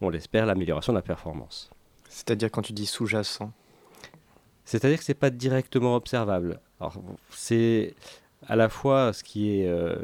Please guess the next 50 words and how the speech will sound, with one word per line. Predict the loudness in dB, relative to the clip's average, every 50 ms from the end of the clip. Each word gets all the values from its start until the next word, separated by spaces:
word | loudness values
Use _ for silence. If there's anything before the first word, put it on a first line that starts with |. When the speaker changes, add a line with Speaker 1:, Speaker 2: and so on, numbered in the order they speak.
| -8 -8
Speaker 1:
mystérieux, | -8 -8 -4 -2 -2 0 2 4 4 6 6 4
mais | 4 2 0
tout | -2 -2 -2
à | -2 0
fait | 2 2
intéressant | 2 2 2 2 2 2 0 0 0 0 0 0
dans | 0 -2
notre | -2 -2 -2
métier. | -2 -4 -4 -2 -2 -2 -2 0
En | 0 -2 -2
psychologie, | -2 -2 -6 -4 -4 -2 0 0 -2 0 0 0
on | 2 2
va | 2 0
s'intéresser | 0 -2 -4 -4 -2 -2 -4 -2 -2 -4 -6 -8 -10 -4 0 0
à | 0 0
ce | 0 -4
qui | -6
se | -6 0
passe | 0 2 2 4
dans | 2
la | 2 2 0
tête. | 0 -2 -2 -2 -2 -8 -16 -20 -20 -20 -20 -20 -20 -20 -20 -20 -20 _ _ _ _ -10
Hein, | -10 -8 -6
et | -6 -6
donc | -6 -4 -2 0
on | 0 0
voit | 4 4 4 6
des | 6 4 2
comportements, | 2 -2 -2 -2 -4 -6 -6 -6 -6 -4 -2 0 0 0 0 -2 -6 -14 -20 -20 -20 -20 _ _ -2
mais | 0
on | 2 4
doit | 4 4
aussi | 4 2 2 2 6
mener | 6 6 8 6 6 4
notre | 4 0 -2 -4
enquête | -4 0 0 0 0 0
pour | -2 -2 -2 -2
essayer | -2 -4 -4 -6
de | -6
comprendre | -2 -2 -2 -2 0 2 2 2 2
d'où | 2 0 0
ils | 0 0 -2
viennent. | -4 -4 -6 -6 -6 -10 -14 -20 _ _ _ _ -20 _ _ _ _ _ -6
Et | -4 -2 -2 -2
c'est | -4 -4 -2
ainsi | -2 -2 0 -2 -4 -2
qu'on | -2 -2
va | 2 2 2 2 2 -2 -10 _ _ _
chercher | -12 -10 -10 -10 -6 -4 -2 0
à | 0 0 -2